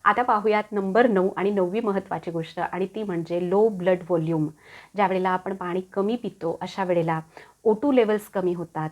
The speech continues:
आणि ब्लड प्रेशर ड्रॉप होण्याची शक्यता असते. रक्ताचं एकूण प्रमाण कमी होतं आणि ब्लड पंप करण्यासाठी आपल्या हृदयाला जास्त मेहनत घ्यावी लागते, त्यामुळं श्वासाची गती वाढते, हृदयाच्या ठोक्यांचं प्रमाण कमी जास्त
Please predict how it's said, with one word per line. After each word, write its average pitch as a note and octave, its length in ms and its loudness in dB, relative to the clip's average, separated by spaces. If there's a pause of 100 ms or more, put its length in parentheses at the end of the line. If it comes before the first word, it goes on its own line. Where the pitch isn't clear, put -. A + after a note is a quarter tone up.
(120)
आणि F#3 180 -4
ब्लड F3+ 220 0 (100)
प्रेशर G3+ 300 0
ड्रॉप G3 340 0
होण्याची F3 300 -2
शक्यता E3 460 -8
असते. - 260 -12 (240)
रक्ताचं G#3+ 440 0
एकूण G#3+ 280 0
प्रमाण F#3 360 2
कमी G3 260 -2
होतं F#3 320 -4 (120)
आणि F#3+ 120 0
ब्लड F#3 320 2 (120)
पंप A#3 300 -4
करण्यासाठी E3 680 -4 (260)
आपल्या G3 280 0
हृदयाला F3+ 600 2 (100)
जास्त F#3 300 -2
मेहनत F3+ 400 2
घ्यावी E3 260 -2
लागते, D#3+ 360 -4 (360)
त्यामुळं F#3+ 360 0
श्वासाची F#3+ 560 -2
गती F#3 280 0
वाढते, D#3+ 360 -2
हृदयाच्या G#3+ 580 -2
ठोक्यांचं G#3+ 400 -2
प्रमाण G3 300 2
कमी F3+ 220 -2
जास्त F3 260 -6